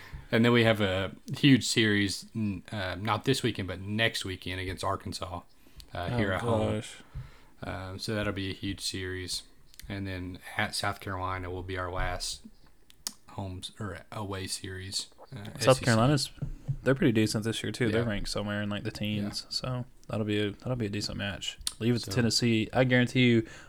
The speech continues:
Speaker 2: we'll play this Missouri team really close.
Speaker 1: Yeah, we actually don't have a weekend series or a weekday series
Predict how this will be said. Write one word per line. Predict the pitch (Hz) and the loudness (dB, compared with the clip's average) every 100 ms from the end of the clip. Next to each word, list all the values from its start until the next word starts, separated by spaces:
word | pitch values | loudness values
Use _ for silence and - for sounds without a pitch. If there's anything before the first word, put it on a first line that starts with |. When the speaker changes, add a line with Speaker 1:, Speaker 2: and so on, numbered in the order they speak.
| - | -2
Speaker 2:
we'll | 110 | 2
play | 127 117 | 6 8
this | 110 | 6
Missouri | 110 107 107 104 | 4 2 4 4
team | 101 104 | 0 -6
really | 104 95 | -6 -6
close. | - - 107 - - - - - - - - - - - | -6 -4 -6 -6 -14 -18 -18 -18 -16 -16 -16 -18 -4 2
Speaker 1:
Yeah, | 123 | 6
we | 131 | 6
actually | 139 117 | 6 4
don't | 110 107 | 4 0
have | 104 95 | -2 -2
a | |
weekend | 101 101 98 95 | -4 -4 -4 -6
series | - 95 90 92 | -6 -6 -8 -8
or | 107 | -6
a | 98 | -4
weekday | 107 101 101 95 92 | -4 -4 -4 -4 -4
series | - 92 95 95 - | -6 -6 -6 -8 -10